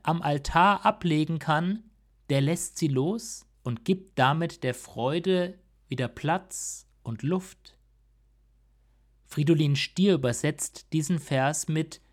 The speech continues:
„Ich will euch aufatmen lassen.“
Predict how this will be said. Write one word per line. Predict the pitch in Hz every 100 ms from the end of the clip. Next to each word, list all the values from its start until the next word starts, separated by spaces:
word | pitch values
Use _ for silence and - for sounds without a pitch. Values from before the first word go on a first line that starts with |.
| _ _ _ -
„Ich | 147 143 147
will | 151
euch | 139 139 - -
aufatmen | 147 214 226 - 117 107 - 110
lassen.“ | 98 95 92 98 98